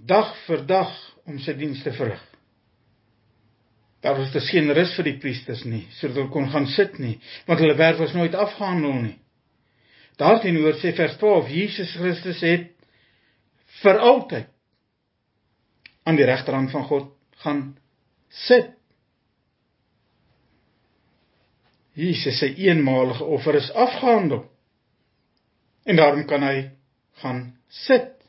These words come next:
Vers elf sê die offers wat die priesters gebring het, kon nooit die sondes wegneem nie. Daarteenoor sê vers twaalf, Jesus Christus het een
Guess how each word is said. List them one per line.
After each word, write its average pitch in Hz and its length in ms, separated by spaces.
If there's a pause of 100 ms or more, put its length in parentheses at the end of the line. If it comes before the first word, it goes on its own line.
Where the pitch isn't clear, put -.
(2500)
Vers 175 240
elf 214 300
sê 214 140
die 190 120
offers 214 280
wat 185 120
die 180 80
priesters - 480
gebring 196 300
het, 190 160 (480)
kon 220 200
nooit 269 280
die 233 160
sondes 160 480
wegneem 117 460
nie. - 160 (1500)
Daarteenoor 135 560
sê 151 160
vers 139 300
twaalf, 156 260 (480)
Jesus 185 480
Christus 151 400 (400)
het 165 240 (100)
een 277 300